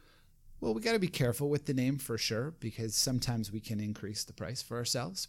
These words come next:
But ultimately, there's no question. When somebody call, when I call with that business card, people pick up the phone, people return your call, and they're from all walks of life, every single broker in the industry.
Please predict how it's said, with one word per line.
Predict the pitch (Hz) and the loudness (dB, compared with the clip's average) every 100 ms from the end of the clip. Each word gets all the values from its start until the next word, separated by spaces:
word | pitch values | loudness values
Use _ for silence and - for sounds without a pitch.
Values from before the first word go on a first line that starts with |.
| - | -2
But | 147 | 2
ultimately, | 165 180 139 131 117 107 113 | 4 6 4 4 0 -4 -4
there's | 120 135 | -2 2
no | 117 | 2
question. | - 104 - 104 | 2 0 0 -2
When | 104 | 0
somebody | 120 131 123 | 4 4 4
call, | 110 127 - | 0 -2 -2
when | 117 127 | 0 2
I | 143 | 2
call | - 127 | 2 2
with | 120 110 | 2 2
that | 101 | -2
business | 120 110 110 - | -2 -2 -2 -4
card, | 107 101 104 - - - - - _ _ | -4 -4 -6 -16 -20 -20 -20 -20 _ _
people | - 123 | 0 0
pick | 113 113 | 2 0
up | 107 | -2
the | - | -6
phone, | - 98 87 | -4 -4 -4
people | - 123 113 | -4 -2 -2
return | 104 - 104 | -4 -4 -4
your | 101 | -4
call, | - 104 92 104 | -4 -2 -2 -4
and | 117 120 | -2 0
they're | 120 117 - - - | 2 -2 -4 -16 -20
from | - 117 | 0 4
all | 127 | 6
walks | 135 - - | 6 6 4
of | 113 | 0
life, | 117 117 113 - - | 0 0 -2 -4 -4
every | 127 135 | 0 4
single | 120 123 120 | 6 6 4
broker | 110 110 101 110 | 2 0 0 -4
in | 107 | -4
the | 104 | -4
industry. | 101 110 - 107 92 | -2 -2 -2 -4 -6